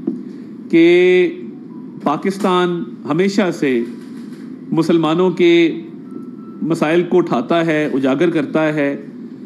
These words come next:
मगर तारीख़ी तौर पे अगर देखा जाए तो अक़वाम मुत्तहिदा की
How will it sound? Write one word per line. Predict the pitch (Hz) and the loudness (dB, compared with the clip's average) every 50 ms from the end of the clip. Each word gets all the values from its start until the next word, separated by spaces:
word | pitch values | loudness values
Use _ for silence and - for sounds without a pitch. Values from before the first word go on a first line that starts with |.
| - - - - - - - - | -16 -14 -14 -14 -12 -8 -2 -2
मगर | 151 160 165 185 190 170 | 0 2 4 2 2 2
तारीख़ी | 160 - - 175 160 160 180 202 208 190 - - 233 240 | 0 -2 0 0 2 2 4 2 2 2 2 2 4 4
तौर | 240 - 180 165 165 | 4 4 2 2 2
पे | - 175 | 2 2
अगर | 175 156 175 160 | 2 2 2 2
देखा | - 302 302 - 190 175 | 2 0 0 0 0 0
जाए | 160 170 165 170 175 180 | 0 2 2 2 2 2
तो | 170 - 190 185 185 185 | 0 2 2 2 4 4
अक़वाम | 180 - 147 - - 156 147 156 175 | 2 0 -2 -2 -2 -2 0 2 0
मुत्तहिदा | 175 160 160 160 156 151 165 156 175 180 180 | 2 0 0 0 2 2 2 2 2 2 0
की | 170 - 175 170 165 170 170 160 139 - - | 0 0 -2 0 0 0 0 -2 -4 -6 -10